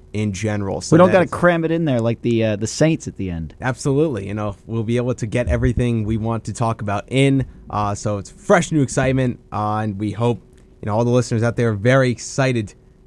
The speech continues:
Speaker 1: to be hearing us now, not once a week, but twice a week, Mitch.
Speaker 2: Yeah, I'm super ecstatic. Just, you know, now my Mondays are, are busier, but, I mean, who would I rather spend it with than Jack Heim?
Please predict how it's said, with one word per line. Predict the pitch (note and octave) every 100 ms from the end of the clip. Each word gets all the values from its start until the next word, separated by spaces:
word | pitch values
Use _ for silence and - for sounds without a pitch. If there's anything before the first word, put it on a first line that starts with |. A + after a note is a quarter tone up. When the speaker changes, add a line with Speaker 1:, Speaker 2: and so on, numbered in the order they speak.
| -
Speaker 1:
to | G#2
be | G#2
hearing | A#2 A#2 A2
us | G#2+
now, | A2+ A2+
not | A2+ G#2+ G2+
once | A#2 F3 D#3
a |
week, | A#2+ A#2+ A2+ - -
but | B2
twice | - - B2+ A#2+
a | A2+
week, | G2 F2+
Mitch. | G2+ F#2 - - -
Speaker 2:
Yeah, | B2+ C#3
I'm | A2+ B2 D3+ D3 G#2
super | - - F#3 G#3 D#3+ B2 -
ecstatic. | A2 - - - - - C3 C#3 C#3+ - _ - _ _
Just, | - C3+ -
you | E3+
know, | A2 G2 - - - - -
now | B2+ D3
my | A#2+
Mondays | B2+ D3 G#2+ F2
are, | E2 C#2
are | - F2 - _ - -
busier, | C3+ G#2+ A#2+ C#3+
but, | C3+ C3+ -
I | C#3
mean, | D#3+ C#3
who | B2 F#3
would | E3+
I | A#2+
rather | B2 D3 D3+ C3+
spend | G#2 - - - C#3+ E3+
it | C3+
with | A2+ -
than | G#2+ -
Jack | - F#3 C#3 D3+
Heim? | - B2+ C3 A2 F2